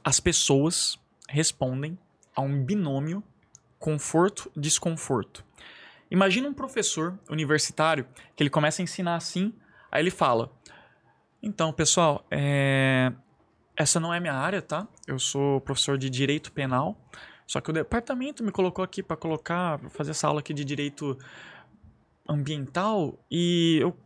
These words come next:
vim aqui quebrar um galho, não, não entendo muito, li uns livrozinhos, coloquei aqui uns, uns slides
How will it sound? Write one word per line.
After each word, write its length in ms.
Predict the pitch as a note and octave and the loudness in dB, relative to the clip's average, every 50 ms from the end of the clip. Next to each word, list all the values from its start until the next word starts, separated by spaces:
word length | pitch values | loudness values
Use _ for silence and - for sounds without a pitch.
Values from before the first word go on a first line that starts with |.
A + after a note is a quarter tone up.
| _ _ | _ _
vim 200 | G#3+ F#3 G3 A3+ | -6 -2 -2 -2
aqui 300 | A#3 - - - C#4+ E4+ | -2 -4 -4 -2 -2 -2
quebrar 280 | E4+ - F3+ D#3 E3 E3 | 0 -2 -4 -2 -2 -4
um 100 | E3+ E3 | -2 0
galho, 640 | D3 D3+ F3 A3 B3+ C4 A#3+ A#3 G#3+ F#3+ F3 - - - - | 0 2 2 2 0 0 0 2 2 2 0 -2 -6 -10 -8
não, 320 | - - - D#3 F3+ G3+ | -8 -4 0 0 2 2
não 280 | G#3 - - F3 F#3+ G#3 | 0 0 0 0 2 2
entendo 420 | G3+ G3 - E3+ E3+ G3 G#3 F#3 E3+ | 0 0 0 -2 0 0 -2 -2 -2
muito, 640 | D3+ C#3+ D3 F3+ G#3+ B3+ C#4+ C4 - F#3+ E3 D3 C3+ - _ _ _ _ - _ | -2 -2 -2 -2 -4 -4 -6 -4 -2 -2 -2 -2 -4 -8 _ _ _ _ -8 _
li 240 | D#3 D#3 D3+ F3 F#3 | -2 0 0 0 -2
uns 100 | E3+ D3 | -2 -2
livrozinhos, 600 | D#3 D#3+ D#3 D3+ D3+ C#3 C3+ E3 G3 G3+ F3+ - | -2 -4 -2 -2 -4 -4 -2 -2 -2 -2 -4 -4
coloquei 260 | - E3+ D#3+ - F3 | -4 -6 -4 -4 -6
aqui 160 | E3 - - | -6 -6 -6
uns, 180 | F3+ E3+ D#3+ D3+ D3+ - - D3 D3+ D#3 D#3 D3+ C#3 - _ _ _ - | -6 -4 -4 -6 -8 -8 -10 -8 -8 -6 -6 -8 -8 -12 _ _ _ -8
uns 100 | D3+ D#3 | -4 -4
slides 580 | D#3+ D3 D#3 E3 - - E4 D4+ - - - | -2 0 0 -2 -2 -4 -10 -12 -14 -16 -16